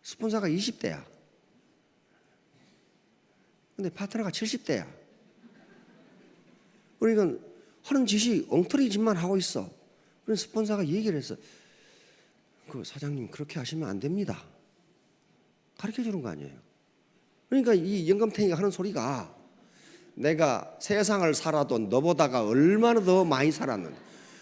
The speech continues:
어른이 어른 대접 받으려면은 어른으로서의 품위를 지켜야 돼요. 안 그러면 대접 못 받습니다. 어떤 작가가 글을 써놨더라고.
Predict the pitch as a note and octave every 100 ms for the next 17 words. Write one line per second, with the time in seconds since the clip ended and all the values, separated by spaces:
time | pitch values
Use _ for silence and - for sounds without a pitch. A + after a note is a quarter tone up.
0 | - - - - - G#2+ D#3+ C4+ C4 D#3+
1 | G#3 G3 - - F3 B3+ A#3 G#3 E3 -
2 | C3+ C3 C#3+ C3 A2+ D#3+ E3 - - F#3
3 | C4 A3+ E3+ B2 E3+ D3 - - C#4 F#3
4 | F3+ - - A2+ D2+ A2 D#3+ D#2 - -
5 | - - D3+ A#3 A#3+ C3 G3+ D#3+ F2 -
6 | - _ _ _ _ _ _ - _ _
7 | _ _ _ _ _ _ _ _ - C3+
8 | F#3+ C#3 F3 C#3+ D#2+ - - - _ _
9 | _ _ _ _ _ _ _ _ _ _
10 | _ _ - _ D3+ E3+ D#3+ D3 E3+ F3
11 | - F#3+ E3+ - G2 - C2+